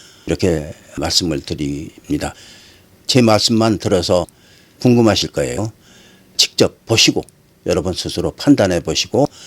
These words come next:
많이 퍼뜨려 주세요. 이 프로야말로 국민들이 많이 알아야 되고 또 댓글도 많이 다셔야 됩니다. 댓글을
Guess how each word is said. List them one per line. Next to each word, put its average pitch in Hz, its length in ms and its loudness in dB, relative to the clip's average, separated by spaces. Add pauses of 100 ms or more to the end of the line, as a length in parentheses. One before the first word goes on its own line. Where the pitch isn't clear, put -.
(300)
많이 98 320 0
퍼뜨려 - 420 -8
주세요. - 300 -6 (600)
이 113 180 2
프로야말로 87 720 0 (400)
국민들이 104 460 0
많이 98 500 0
알아야 78 400 -2
되고 76 280 -6 (340)
또 104 100 4
댓글도 131 540 2
많이 104 420 -2
다셔야 107 440 -2
됩니다. - 480 -10 (680)
댓글을 123 540 2